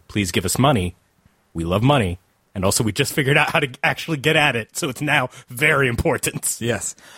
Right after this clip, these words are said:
Speaker 2: Um, and the, to, to be clear, we'll be dropping the, the Patreon-only book club episode, uh,
Speaker 1: Mm.
Speaker 2: next week. Well, Patreon advance. We will be putting that one in the main feed once all of the Westworld is done. All right.
Speaker 1: Indeed.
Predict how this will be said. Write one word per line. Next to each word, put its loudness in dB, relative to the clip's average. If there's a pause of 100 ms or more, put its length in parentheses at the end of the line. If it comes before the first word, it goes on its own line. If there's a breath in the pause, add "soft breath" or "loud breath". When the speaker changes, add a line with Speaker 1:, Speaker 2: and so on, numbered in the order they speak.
(160 loud breath)
Speaker 2:
Um, 4
and 2
the, 2
to, 4
to -6
be 4
clear, 4
we'll 8
be 4
dropping 2
the, -2 (180)
the 0
Patreon-only 0
book 2
club 2
episode, 0 (380 soft breath)
uh, 2
Speaker 1:
Mm. 0 (100)
Speaker 2:
next -2
week. -6
Well, 6 (120)
Patreon 4
advance. -2
We 6
will 6
be 4
putting 2
that 4
one 2
in -2
the 4 (320 loud breath)
main 4
feed 4
once 2
all 4
of 0
the 0
Westworld -8
is -10
done. -14 (580 soft breath)
All 4
right. 4
Speaker 1:
Indeed. -10